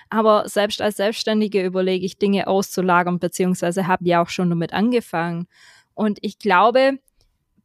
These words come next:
für dieses Problem, man hat keine Zeit da dafür, dann heißt es, man hat keine Prioritäten dafür, dann muss man sich eben jemand holen, der Prioritäten dafür schafft.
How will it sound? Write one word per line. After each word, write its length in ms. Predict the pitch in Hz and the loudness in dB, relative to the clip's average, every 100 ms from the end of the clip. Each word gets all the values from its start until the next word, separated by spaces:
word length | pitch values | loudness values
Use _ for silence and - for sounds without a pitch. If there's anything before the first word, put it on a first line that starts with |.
| _ - | _ -6
für 100 | 220 | -4
dieses 420 | 214 262 254 - | -2 -2 -2 -2
Problem, 640 | - 208 202 214 247 311 | -4 -4 2 4 4 2
man 180 | 247 233 | 0 0
hat 220 | 233 262 | 0 -2
keine 260 | - 214 202 | -2 -2 -2
Zeit 280 | - 247 277 | -2 -2 0
da 180 | 214 208 | 0 0
dafür, 460 | 202 - 220 247 262 | -2 -2 2 2 2
dann 220 | 202 208 | -2 0
heißt 260 | 208 220 | 0 0
es, 140 | 214 - | -4 -4
man 180 | 202 208 | -2 -2
hat 140 | - | -4
keine 260 | - 196 190 | -4 -4 -4
Prioritäten 800 | - 196 185 196 - 262 220 190 | -2 0 0 -4 -2 -2 0 -2
dafür, 300 | 190 - 202 | -2 -2 0
dann 140 | 190 | 2
muss 260 | 185 214 247 | 2 0 -2
man 160 | 247 | -4
sich 260 | 226 214 - | -2 -4 0
eben 220 | 208 214 | 0 2
jemand 400 | 196 190 175 - | 0 0 -4 -4
holen, 260 | 175 190 208 | -2 0 -2
der 100 | 202 | -4
Prioritäten 800 | - 190 185 185 - 196 190 180 | -4 -4 -4 -8 -6 -8 -6 -6
dafür 340 | 175 - 165 | -8 -8 -10
schafft. 440 | - 214 220 - | -2 0 0 -4